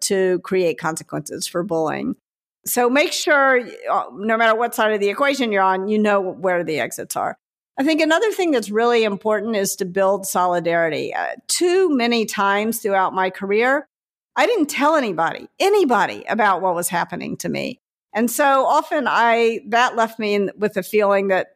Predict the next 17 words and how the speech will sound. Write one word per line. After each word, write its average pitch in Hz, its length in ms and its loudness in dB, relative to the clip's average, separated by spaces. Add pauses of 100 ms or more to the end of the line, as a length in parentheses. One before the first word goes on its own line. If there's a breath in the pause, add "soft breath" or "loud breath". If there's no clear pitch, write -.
I 233 180 6
was 196 220 -6
the - 100 -10
problem, - 480 -6
not 196 300 2
that 202 200 0
<laughs> - 20 -8
the - 240 -4
people 190 320 -2
who 190 120 2
were 180 140 2
harming 180 380 0
were, 156 200 -4 (100)
me 165 380 -2
were - 240 -2
the 165 100 -2
problem. - 500 -4